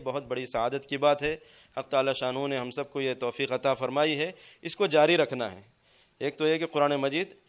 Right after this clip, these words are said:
اس رمضان میں بھی ہم کو کرنا ہے، رمضان المبارک کے بعد بھی پڑھتے رہنے کی کوشش کرتے رہنا ہے۔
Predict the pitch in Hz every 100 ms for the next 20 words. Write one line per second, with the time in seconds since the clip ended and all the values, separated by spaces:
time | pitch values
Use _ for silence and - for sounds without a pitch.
0 | _ 143 143 131 139 151 151 160 160 160
1 | 160 165 160 170 165 160 160 143 139 147
2 | 143 143 139 147 131 131 135 160 135 135
3 | 151 131 131 139 151 156 147 151 135 123
4 | 131 113 110 98